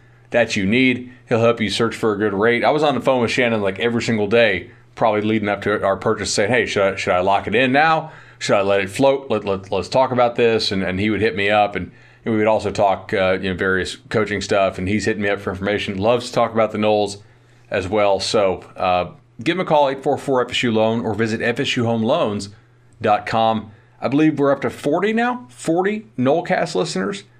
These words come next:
have purchased their home through Resolution Home Loans, and, and couldn't be happier for 'em. So, uh, Ingram,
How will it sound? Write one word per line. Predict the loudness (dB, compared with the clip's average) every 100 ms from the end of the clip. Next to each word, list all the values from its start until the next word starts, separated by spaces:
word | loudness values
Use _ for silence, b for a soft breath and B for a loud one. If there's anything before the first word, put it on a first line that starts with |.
| b
have | -4 -4
purchased | -4 -4 -4 -2
their | 0 0
home | 0 0 -2 -4 B B B
through | -4
Resolution | 2 2 2 -2 -2 -4
Home | -2
Loans, | 0 0 0 -2
and, | -4
and | -6 -6
couldn't | -4 -2
be | 0
happier | 0 0 -2 -6
for | -6 -8
'em. | -10 -20 b b b
So, | 2 4 4 2
uh, | 2 2 2
Ingram, | 0 0 -2